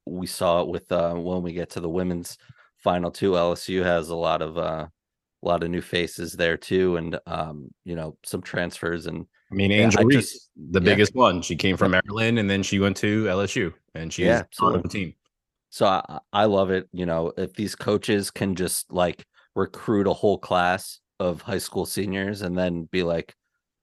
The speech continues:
Speaker 1: "Oh yeah, by the way, I'm, I'm going to a bigger opportunity." Like, w-,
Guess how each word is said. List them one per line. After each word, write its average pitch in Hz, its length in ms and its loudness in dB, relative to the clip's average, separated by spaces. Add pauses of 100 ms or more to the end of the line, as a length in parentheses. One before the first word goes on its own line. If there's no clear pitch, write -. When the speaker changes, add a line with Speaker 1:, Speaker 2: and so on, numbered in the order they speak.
Speaker 1:
"Oh 131 80 6
yeah, 127 160 6
by 95 160 4
the 95 80 2
way, 90 180 4
I'm, 85 260 -4
I'm 87 380 -6
going 85 280 -2
to 95 120 -2
a 85 60 0
bigger 85 300 0
opportunity." 104 680 -2
Like, 90 220 -2
w-, 90 160 -14